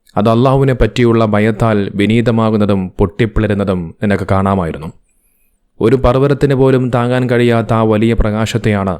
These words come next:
ഹാദി എന്ന പത്തു വയസ്സുകാരൻ തൻ്റെ കുഞ്ഞു ഹൃദയത്തിൽ സൂക്ഷിച്ചിരിക്കുന്നത്. "എനിക്ക് ഖുർആൻ പഠിക്കാനുള്ള ഓർമ്മശക്തിയില്ല, എനിക്കതിനുള്ള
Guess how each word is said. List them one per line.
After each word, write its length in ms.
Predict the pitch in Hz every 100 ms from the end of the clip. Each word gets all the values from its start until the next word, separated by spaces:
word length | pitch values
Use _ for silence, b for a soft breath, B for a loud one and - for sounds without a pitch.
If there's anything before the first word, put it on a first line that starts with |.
| b
ഹാദി 360 | - 110 113 117
എന്ന 220 | 113 110
പത്തു 260 | 107 101 113
വയസ്സുകാരൻ 580 | 110 104 110 101 98 85 - b b b
തൻ്റെ 240 | 110 113 117
കുഞ്ഞു 340 | 123 123 131
ഹൃദയത്തിൽ 500 | 120 113 113 107 101 87 -
സൂക്ഷിച്ചിരിക്കുന്നത്. 800 | - 107 - 107 95 90 78 76 - _
"എനിക്ക് 260 | 107 104 120
ഖുർആൻ 320 | 117 123 123
പഠിക്കാനുള്ള 560 | 117 113 107 120 117 117
ഓർമ്മശക്തിയില്ല, 800 | 107 113 120 123 117 113 107 101 90 -
എനിക്കതിനുള്ള 460 | 107 117 113 113